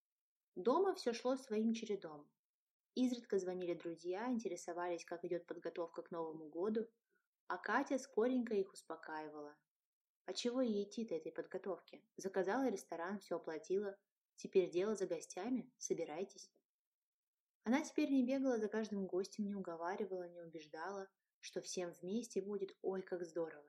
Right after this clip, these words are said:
Ее полностью захватил интернет. Она едва успевала приготовить кое-что на обед и ужин,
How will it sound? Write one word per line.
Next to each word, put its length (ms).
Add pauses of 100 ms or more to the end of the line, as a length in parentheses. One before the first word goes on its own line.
(920)
Ее 260
полностью 560
захватил 580
интернет. 500 (960)
Она 220
едва 360
успевала 500
приготовить 600
кое-что 340
на 160
обед 340
и 80
ужин, 440